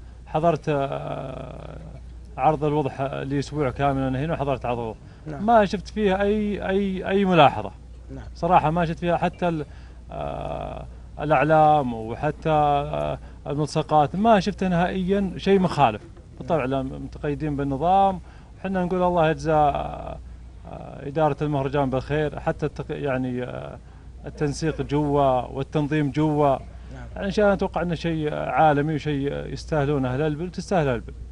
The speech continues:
Speaker 2: نعم. أخوي بدر، أكيد، آه، شاهدت عروض، آه،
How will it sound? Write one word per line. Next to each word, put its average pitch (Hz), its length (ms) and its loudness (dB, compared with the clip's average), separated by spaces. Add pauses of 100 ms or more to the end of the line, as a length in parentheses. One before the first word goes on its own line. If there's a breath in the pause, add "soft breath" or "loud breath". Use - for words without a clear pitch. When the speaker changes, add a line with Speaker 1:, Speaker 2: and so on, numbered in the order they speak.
(120)
Speaker 2:
نعم. 120 120 -12 (400 loud breath)
أخوي 240 180 8
بدر، 160 280 6 (400 loud breath)
أكيد، 208 300 6
آه، 170 240 8
شاهدت 175 420 4
عروض، 165 300 4
آه، 151 380 2